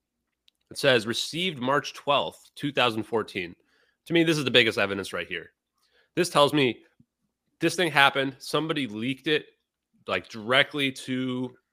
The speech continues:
this U F O uploader account, maybe to a forum where this U F O uploader account was. And then it took them, like, sixty, seventy days to upload it.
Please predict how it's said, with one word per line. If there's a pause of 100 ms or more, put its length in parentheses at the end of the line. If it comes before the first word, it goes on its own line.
(500)
this
U
F
O
uploader
account,
maybe
to
a
forum
where
this
U
F
O
uploader
account
was. (840)
And
then (680)
it
took
them,
like, (360)
sixty,
seventy
days (160)
to
upload
it.